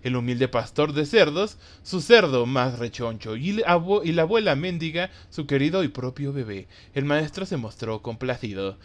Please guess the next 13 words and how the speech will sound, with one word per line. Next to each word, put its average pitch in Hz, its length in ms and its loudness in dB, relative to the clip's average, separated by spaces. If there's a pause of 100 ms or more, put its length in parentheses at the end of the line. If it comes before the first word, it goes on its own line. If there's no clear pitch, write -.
(300)
O 120 120 -2
sea, 127 540 6
trigo, 196 460 2
cerdo, 160 480 4
baby. 123 320 4
¡Vamos 214 420 6
para 196 260 12
allá! 160 500 8 (3000)
Muy 226 200 2
bien. 135 400 2 (680)
Vamos 165 300 2
a 175 100 6
ver. 170 280 6